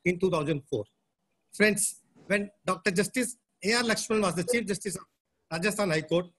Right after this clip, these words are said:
in the year two thousand two, he called upon His Lordship, who was only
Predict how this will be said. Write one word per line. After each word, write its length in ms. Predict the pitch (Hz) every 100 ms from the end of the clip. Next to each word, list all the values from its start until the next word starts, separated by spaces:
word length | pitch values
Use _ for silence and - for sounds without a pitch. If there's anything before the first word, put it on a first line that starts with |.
| _ -
in 80 | 180
the 80 | 185
year 160 | 208
two 120 | 208
thousand 360 | 190 170 160 139 -
two, 180 | 180 - _ _ _ _ _ -
he 160 | 233
called 300 | 233 214 254
upon 280 | 233 220 190
His 280 | 170 180 -
Lordship, 360 | 180 180 185 170 _ _ _ _ -
who 120 | 220
was 180 | 220 208
only 480 | 214 233 247 220